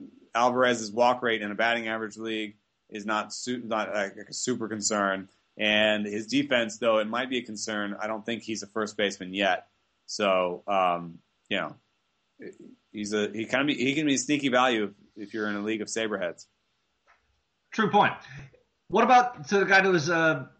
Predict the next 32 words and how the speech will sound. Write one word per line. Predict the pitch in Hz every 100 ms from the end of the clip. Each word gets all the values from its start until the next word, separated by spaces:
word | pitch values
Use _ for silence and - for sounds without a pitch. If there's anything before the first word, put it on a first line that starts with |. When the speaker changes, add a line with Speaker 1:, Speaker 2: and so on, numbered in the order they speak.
| - -
Speaker 2:
to | 156
his, | 143 135
uh, | 139 127 117
left, | 156 110 - - _ 113
Jordy | 165 165 147
Mercer | 127 147 - 120
at | -
shortstop? | - 147 135 139 110 - - 127
Is | 139 131
he | 220
gonna | 254 180
hit | 175
enough | 170 165
to | 165
be | 156
a | 135
mixed | 139 135 -
league | 139
consideration? | 131 123 143 127 123 127 131
Are |
we | 120 127
just | - 127 -
talking | 123 120
about | 113 113
a |
guy | 110 113
that's | 107
N | 113
L | 107
only | 98 101 85
here? | 98 - _ _ _ _ _ _ _ _ _ _ _ _ _ _ _ _ _ _
Speaker 1:
Uh, | 135 151 160 156